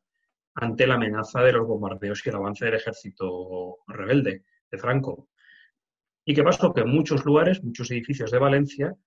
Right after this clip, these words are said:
tuvieron un, eh, un papel muy destacado en este momento. Fueron sede, por ejemplo, del gobierno de la República, eh, Palacio de Nicarló, por ejemplo, fueron sede de,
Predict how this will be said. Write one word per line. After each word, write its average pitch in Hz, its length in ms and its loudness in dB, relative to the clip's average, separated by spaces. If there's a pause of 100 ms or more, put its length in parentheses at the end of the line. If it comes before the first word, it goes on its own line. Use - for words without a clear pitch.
(280)
tuvieron 117 480 2
un, 107 680 -4 (120)
eh, 98 340 -8
un - 1080 -16
papel 131 280 2
muy 117 140 4
destacado 104 400 -4
en 101 80 -6
este - 180 -14
momento. 95 460 -10 (760)
Fueron 107 260 0
sede, 110 320 -2
por 110 140 0
ejemplo, 104 320 -6
del 98 100 -4
gobierno 101 360 -4
de 98 120 -8
la 95 60 -10
República, 139 760 -2
eh, - 280 -16 (1500)
Palacio 98 320 -6
de 90 80 -8
Nicarló, 95 360 -6
por 98 120 -8
ejemplo, 120 480 -4 (500)
fueron - 240 -4
sede 113 320 -2
de, 95 580 -6